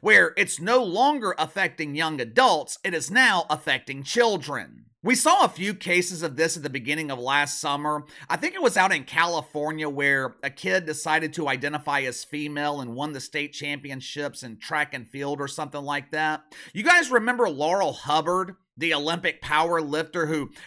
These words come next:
for thirty-five years went by the name Gavin Hubbard? At the age of thirty-five, Gavin decides to become Laurel and compete against females in powerlifting at the Olympics.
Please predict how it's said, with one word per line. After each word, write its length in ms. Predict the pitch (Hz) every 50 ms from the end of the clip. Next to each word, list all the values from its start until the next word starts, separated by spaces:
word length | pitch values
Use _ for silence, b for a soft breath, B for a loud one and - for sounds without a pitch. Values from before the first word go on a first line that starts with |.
| B
for 120 | B - 165
thirty-five 760 | - - 208 220 214 196 180 - 185 170 160 151 143 123 110
years 360 | 139 180 196 185 170 - -
went 220 | 127 147 151 - 107
by 120 | 143 143
the 100 | 139 143
name 220 | 139 135 127 123
Gavin 420 | 127 165 175 202 214 170 151 131 107
Hubbard? 440 | - - 131 120 92 85 85 62 - - B B B
At 140 | B - -
the 100 | - 131 -
age 280 | - 143 147 151 147 131
of 120 | 127 - -
thirty-five, 800 | 143 143 147 147 135 123 - - 127 123 127 135 147 156 135 120
Gavin 380 | 113 127 127 131 131 127 139 135
decides 420 | 131 123 - - 131 131 131 127
to 100 | - 135
become 360 | 117 101 - - 143 131 127
Laurel 420 | 113 107 117 123 131 139 165 214 185
and 260 | 131 117 110 113 -
compete 380 | 147 127 113 - - 165 165 143
against 380 | 139 120 147 147 135 - -
females 460 | - 147 143 139 131 127 131 143 143
in 120 | 160 123 113
powerlifting 720 | - 135 135 139 139 135 131 127 127 120 - 135 131 127
at 100 | 131 -
the 120 | 139 147
Olympics. 680 | 156 160 214 285 285 - - - - - - - -